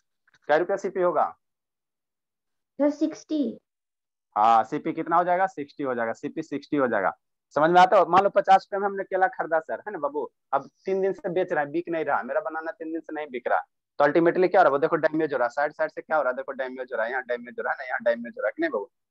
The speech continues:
Speaker 1: तब हमको कम में बेचना पड़ेगा, है ना बाबू? पचास रुपए में खरीद रहे हैं, ब-, पचास रुपए में लोग क्या करें, देखो समझो तो, पचास रुपए में क्या करें, बेच रहे हैं, और दस डैमेज हो रहा है बाबू, तो दस दिन से, दस रुपए का क्या हो रहा है, लॉस हो रहा है, दस रुपए का लॉस हो रहा है, तो हम कितना में खरीदे होंगे सर? हम साठ रुपए में खरीदे होंगे,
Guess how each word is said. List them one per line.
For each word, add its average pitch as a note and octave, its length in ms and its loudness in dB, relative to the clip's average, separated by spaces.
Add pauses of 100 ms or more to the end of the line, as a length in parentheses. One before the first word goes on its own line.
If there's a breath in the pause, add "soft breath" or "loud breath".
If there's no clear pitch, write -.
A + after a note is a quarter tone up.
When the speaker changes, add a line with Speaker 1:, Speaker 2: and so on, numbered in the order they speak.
(140)
Speaker 1:
तब D3+ 60 4
हमको E3+ 200 2
कम F#3+ 180 0
में G3+ 160 0
बेचना F3+ 260 2
पड़ेगा, E3 320 0 (180)
है G#3 60 -4
ना E3+ 60 -4
बाबू? A#2 380 -2 (100)
पचास D3+ 300 2
रुपए E3+ 160 -8
में E3+ 120 -4
खरीद E3 260 -4
रहे C3+ 80 -6
हैं, B2+ 80 -10
ब-, D3 180 -4
पचास E3+ 340 -2
रुपए E3+ 120 -8
में E3 80 -6
लोग F3 120 -10
क्या E3+ 120 0
करें, - 220 -4
देखो D#3 160 0
समझो D3 220 -6
तो, A#2+ 200 -12
पचास D3+ 280 0
रुपए E3+ 60 -4
में D#3 80 -6
क्या E3+ 100 -2
करें, A#2+ 260 -4
बेच C#3+ 200 -2
रहे D#3 120 -2
हैं, E3 60 -8 (400)
और D3 80 2
दस E3+ 220 6
डैमेज E3 400 0
हो F#3+ 60 -2
रहा - 20 0
है E3+ 60 0
बाबू, D#3+ 140 -4
तो D#3 120 -12
दस D#3+ 260 -6
दिन F3 140 -6
से, - 220 -12
दस D#3 200 2
रुपए D#3+ 160 -4
का D#3 60 -4 (120)
क्या E3 100 2
हो D#3 100 4
रहा A#2+ 100 4
है, A2+ 60 2
लॉस B2+ 260 2
हो D3 60 -2
रहा C#3 100 -2
है, C3+ 60 -8
दस C3+ 220 0
रुपए D3 200 -8
का C#3+ 100 -4
लॉस C#3+ 280 0
हो C#3+ 60 -4
रहा B2+ 100 0
है, - 60 -8 (400)
तो D#3+ 60 0
हम E3+ 100 -6
कितना F#3 300 -2
में A#3 120 -4
खरीदे B2+ 280 -4
होंगे A2+ 180 -4
सर? F#2 220 -10
हम A#2 80 -4
साठ D#3 280 0
रुपए F#3 120 -2
में F3+ 120 0
खरीदे D#3+ 240 -6
होंगे, D#3 160 -8